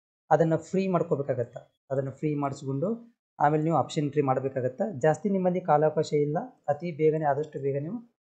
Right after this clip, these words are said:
option entry ಮಾಡ್ಕೋಬೇಕಾಗತ್ತೆ. ಇದು ಲೆಗ-, ರೆಗ್-, regular ಮತ್ತು lateral entry ವಿದ್ಯಾರ್ಥಿಗಳಿಗೆ ಇವ-, ಏನಂದ್ರೆ ಇವತ್ತು, ನಿನ್ನೆ, ಮೊನ್ನೆ ಮತ್ತು ಇವತ್ತು ಬಿಟ್ಟಿರುವಂಥ ಒಂದು update.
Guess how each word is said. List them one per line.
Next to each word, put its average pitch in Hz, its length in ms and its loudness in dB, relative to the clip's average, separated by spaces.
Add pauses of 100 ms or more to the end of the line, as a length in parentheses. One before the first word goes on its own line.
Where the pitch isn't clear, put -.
option 147 280 0
entry 160 180 -2
ಮಾಡ್ಕೋಬೇಕಾಗತ್ತೆ. 131 960 -4 (380)
ಇದು 185 240 2
ಲೆಗ-, 143 440 2
ರೆಗ್-, 143 300 -2
regular 156 340 4
ಮತ್ತು 170 320 2
lateral 143 340 2
entry 151 200 -2
ವಿದ್ಯಾರ್ಥಿಗಳಿಗೆ 143 960 -2
ಇವ-, 151 200 2
ಏನಂದ್ರೆ 151 480 -2
ಇವತ್ತು, 143 340 -2 (160)
ನಿನ್ನೆ, 160 240 0
ಮೊನ್ನೆ 151 340 0
ಮತ್ತು 175 260 -4
ಇವತ್ತು 147 260 -2
ಬಿಟ್ಟಿರುವಂಥ 135 460 -8
ಒಂದು 143 220 -2
update. 131 500 -10